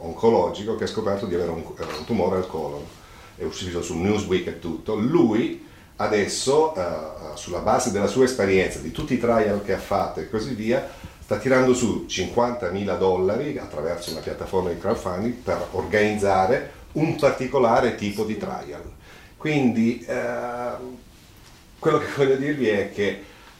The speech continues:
eh, i nostri sistemi simbolici, ma anche regolament-, eh, regolamentatori, sono educativi, sono completamente indietro, ed è interessante vedere che pazienti che sono,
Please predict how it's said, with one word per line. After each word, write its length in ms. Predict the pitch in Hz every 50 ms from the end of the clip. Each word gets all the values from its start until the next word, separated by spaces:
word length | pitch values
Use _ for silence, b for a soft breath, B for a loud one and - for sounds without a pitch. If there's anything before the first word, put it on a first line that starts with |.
| B -
eh, 160 | 90 92 - 98
i 60 | 98
nostri 340 | 117 135 127 - - 110 92
sistemi 560 | - 113 - - - - 123 120 113 110 95
simbolici, 640 | - - 92 87 85 98 127 131 117 92 - 87 78
ma 100 | 82 85
anche 260 | 98 - - - 87
regolament-, 600 | 80 82 80 82 82 82 82 92 90 - - -
eh, 300 | 85 78 76 80 85 82
regolamentatori, 800 | 82 90 95 98 92 87 87 87 - 135 - - 82 82 95 113 113
sono 640 | - - - 123 117 107 98 82 80 78 - B B B B
educativi, 800 | - 85 76 76 76 73 - - - - - 71 69 85 123 123
sono 300 | - - 120 107 101 -
completamente 600 | - - 143 127 151 151 147 151 165 165 165 156
indietro, 560 | 151 160 127 127 131 143 147 147 156 165 B B B B B B B B
ed 160 | - 123 127
è 40 | 151
interessante 600 | 147 143 160 156 147 - - 147 143 - - 110
vedere 540 | 104 110 107 104 101 87 - - - - -
che 400 | - - 117 110 101 - - - - - -
pazienti 580 | - 107 104 104 123 147 156 156 151 117 98
che 120 | 87 92 85
sono, 500 | - - 104 104 101 101 92 87 87